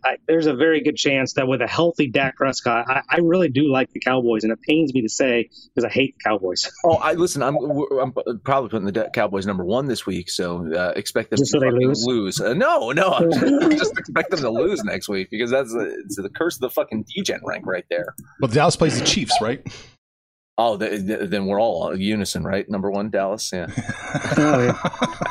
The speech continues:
Speaker 1: Well, hey, listen, I know we, I was joking and trolling the other day about putting the Rams number one, but after last night, you have no, you don't have to worry about that.
Speaker 2: I don't have to worry about that at all. You, you, you preemptively ranked them number one already, so that's what it, it was. It you,
Speaker 1: Is that what it
Speaker 2: you
Speaker 1: was?
Speaker 2: preemptively put them in the number one spot, so they lost, uh, you know, just ahead of,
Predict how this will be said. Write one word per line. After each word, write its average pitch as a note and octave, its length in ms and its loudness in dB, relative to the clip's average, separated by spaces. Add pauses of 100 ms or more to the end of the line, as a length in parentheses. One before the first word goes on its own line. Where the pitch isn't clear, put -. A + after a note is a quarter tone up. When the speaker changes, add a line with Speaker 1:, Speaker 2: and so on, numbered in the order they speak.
(340)
Speaker 1:
Well, F3+ 140 4
hey, G3+ 160 2 (180)
listen, G#3+ 320 2
I D#3 120 2
know G3 100 2
we, F#3 240 2
I E3 80 2
was D#3+ 160 0
joking F3+ 420 0
and D#3 100 2
trolling F3 380 2
the D#3 60 2
other D3 180 0
day D#3 220 2
about C#3 240 0
putting D#3 220 0
the C3+ 40 -2
Rams C#3+ 280 0
number C3+ 240 0
one, C3+ 220 2
but C3+ 100 2
after C#3+ 260 0
last C3+ 260 0
night, C#3 140 2
you B2 80 2
have B2+ 140 2
no, A#2+ 160 2
you A2+ 160 -10
don't C#3+ 80 4
have C#3 80 2
to C3 40 -2
worry B2+ 140 4
about A2+ 160 0
that. E3 100 4
Speaker 2:
I F3 60 6
don't G3 120 6
have G3 100 2
to G3+ 80 4
worry G3+ 180 2
about E3 200 2
that D#3+ 140 2
at D#3 120 2
all. D#3+ 240 2
You, C#4+ 180 -2
you, C#4 180 2
you A#3 120 0
preemptively C4 920 0
ranked G3+ 320 0
them F#3 200 0
number F#3+ 280 2
one F#3 220 4
already, F3+ 480 2
so F3+ 220 0
that's A#3 200 2
what F#3 160 2
it, F3 140 0
it F3+ 160 2
was. G#3 140 -2
It D#3+ 180 2
you, D#3+ 200 2
Speaker 1:
Is F3 160 4
that G3 140 4
what G3 300 4
it - 60 2
Speaker 2:
you B3 180 4
Speaker 1:
was? D4 140 2
Speaker 2:
preemptively A#3+ 500 0
put B3 100 2
them A#3+ 120 -2
in A3 80 -2
the G#3+ 80 0
number G#3 240 0
one F#3+ 120 0
spot, F3+ 300 0
so D3+ 60 -12
they D3 100 0
lost, F3 380 0
uh, D#3 140 0
you D#3+ 200 -2
know, C3+ 160 0
just D#3 180 -8
ahead D#3 260 0
of, B2 120 -4